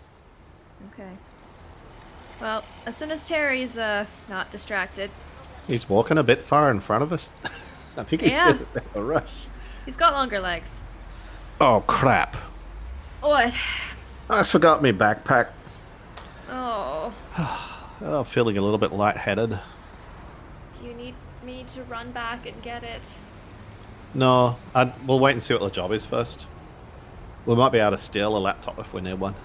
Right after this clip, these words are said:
Speaker 2: <laughs> I'm sure you're handy at that.
Speaker 1: I don't think you'll be stealing it, that's for sure. How old do you think I am, anyway?
Speaker 2: Are you asking Adam, or are you asking <laughs> Cypher?
Speaker 1: Cypher.
Speaker 2: <laughs>
Speaker 1: Who keeps saying I'm very old.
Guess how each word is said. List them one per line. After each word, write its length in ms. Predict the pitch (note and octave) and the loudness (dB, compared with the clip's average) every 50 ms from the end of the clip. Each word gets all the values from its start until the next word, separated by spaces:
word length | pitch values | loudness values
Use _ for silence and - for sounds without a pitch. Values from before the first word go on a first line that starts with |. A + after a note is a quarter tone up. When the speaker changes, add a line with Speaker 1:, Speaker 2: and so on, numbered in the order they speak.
| - - | -18 -18
Speaker 2:
<laughs> 240 | - - - - - | -20 -20 -12 -4 0
I'm 140 | E3 A#2+ A#2+ | 2 2 4
sure 320 | - - - - C3+ B2 B2 | 4 4 4 6 6 6 6
you're 220 | A#2 A2 A#2 A2+ | 6 6 6 6
handy 400 | G2 G#2 A2 G#2+ G#2+ A2 A#2+ B2 | 6 4 2 2 2 2 0 0
at 80 | A#2+ G2+ | 0 0
that. 180 | A#2 C#3 - - - - - - - - - | 0 0 0 -4 -10 -16 -18 -18 -14 -12 -12
Speaker 1:
I 100 | B3 A#3 | -12 -10
don't 180 | - A#3+ G#3 - | -10 -12 -12 -12
think 180 | A3+ A3 G#3+ G#3 | -14 -14 -12 -12
you'll 140 | G#3 G#3+ | -12 -12
be 140 | F#4+ F#4+ G4 | -10 -10 -12
stealing 400 | - - - - - - F#4 F4+ - | -12 -12 -12 -12 -12 -12 -12 -14 -14
it, 140 | - - - - - | -14 -14 -14 -14 -14
that's 220 | - - - - | -14 -14 -14 -14
for 120 | - E3 - | -14 -14 -14
sure. 280 | - - A3 G#3 G#3 G3+ - | -14 -14 -14 -14 -14 -12 -4
How 200 | - B3+ D#4 G4+ | -2 0 0 0
old 180 | G#4 A#4 A4+ | -2 -4 -6
do 100 | - D4 | -4 -2
you 100 | D#4+ F#4 | -2 -2
think 240 | F4+ - C#4 C#4+ C4+ | -2 -2 -4 -4 -4
I 140 | A#3 G#3 G3 | -4 -2 -2
am, 340 | G3 G3 A3+ B3 A3 F#3 F#3 | -2 -2 -2 -4 -4 -6 -6
anyway? 460 | G3 A3 A3+ G3 F3 - - G3 G3+ - - - | -8 -8 -8 -8 -8 -8 -10 -10 -12 -4 2 4
Speaker 2:
Are 80 | C3 | 6
you 120 | C3+ B2+ B2 | 8 8 8
asking 360 | A#2 A#2 - - - A2+ G#2+ | 8 8 6 4 2 2 2
Adam, 320 | G#2+ G#2+ G#2+ A2 B2 D#3 F3+ | 4 4 4 4 4 4 2
or 140 | D3 A2+ G#2+ | 2 2 2
are 40 | |
you 180 | G#2+ G#2+ G#2+ G#2+ | 2 2 2 2
asking 480 | G#2+ G#2+ G#2 - - - A2+ G#2+ G#2+ G#2 | 2 2 0 -2 -2 -2 -2 0 0 -2
<laughs> 220 | - - - - | -4 -6 -10 -10
Cypher? 580 | - - - - A2 A#2+ A2 - - - - A2 - - - - | -10 -2 2 4 4 4 2 0 0 -2 -2 -2 -2 -6 -14 -12
Speaker 1:
Cypher. 640 | - - - - A#3+ C4+ C#4 D4 - A3 G3+ G#3 B3+ - - - - - - - - - - - | -8 -4 -2 0 0 0 0 -2 -2 -2 -2 -2 -2 -2 -6 -14 -16 -16 -16 -16 -16 -16 -12 -6
Speaker 2:
<laughs> 880 | - G3 F3+ - - - - - F#3 - - - - - - - - - | -4 -4 -4 -4 -8 -4 0 0 0 0 -2 -6 -18 -20 -20 -18 -10 -8
Speaker 1:
Who 100 | - C#4+ | -6 -4
keeps 260 | C#4 - D#4+ C4 - - | -2 -2 -2 -2 0 0
saying 320 | - C#4 C4 C4 C4 B3+ | 2 2 4 4 4 2
I'm 140 | A#3 A3+ A3 | 0 0 0
very 280 | A3 A3+ A3+ A3 A3+ | 0 0 2 2 2
old. 300 | A3+ A#3 A3+ G#3+ G3+ G3 | 0 0 0 -2 -2 -4